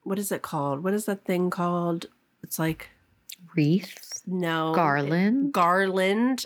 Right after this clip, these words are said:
Speaker 1: I'm like, ma-,
Speaker 2: Okay.
Speaker 1: I'm making,
Speaker 2: I
Speaker 1: <laughs> I'm,
Speaker 2: can
Speaker 1: we're doing,
Speaker 2: see
Speaker 1: like,
Speaker 2: the
Speaker 1: charades. I have a garland wrapped around my banister, and it has little battery-operated lights on it, which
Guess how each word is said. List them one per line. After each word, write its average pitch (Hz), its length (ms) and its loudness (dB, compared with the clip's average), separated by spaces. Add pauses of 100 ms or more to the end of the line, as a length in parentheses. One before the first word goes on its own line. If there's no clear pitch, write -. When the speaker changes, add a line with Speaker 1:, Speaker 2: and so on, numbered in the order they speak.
Speaker 1:
I'm 190 140 4
like, 170 160 6
ma-, 170 80 2
Speaker 2:
Okay. 165 120 2
Speaker 1:
I'm 202 140 2
making, 214 480 4
Speaker 2:
I 240 40 8
Speaker 1:
<laughs> - 0 -
I'm, 202 80 4 (160)
Speaker 2:
can 233 80 -2
Speaker 1:
we're 226 80 -2
doing, 214 240 4
Speaker 2:
see 214 40 6
Speaker 1:
like, 185 160 6
Speaker 2:
the 185 120 6
Speaker 1:
charades. 170 540 2 (520)
I 208 80 2
have 277 240 4
a 269 60 2
garland 208 920 2
wrapped 165 640 -2
around 156 680 -2
my 147 180 -2
banister, 156 1000 0 (320)
and 180 120 0
it 170 120 -2
has 190 500 0
little 170 200 0
battery-operated 147 1200 -2
lights 143 400 -2
on 185 180 2
it, 202 200 0
which 165 180 -2